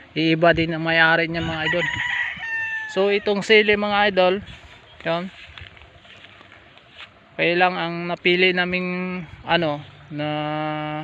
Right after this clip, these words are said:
ah, binhi ay hindi maganda.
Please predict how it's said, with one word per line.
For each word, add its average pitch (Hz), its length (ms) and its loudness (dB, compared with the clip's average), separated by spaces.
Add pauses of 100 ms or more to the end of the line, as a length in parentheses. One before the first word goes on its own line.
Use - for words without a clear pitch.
(1300)
ah, 151 1040 -2 (800)
binhi 165 480 2 (560)
ay 151 240 0
hindi 156 80 -2
maganda. 156 480 0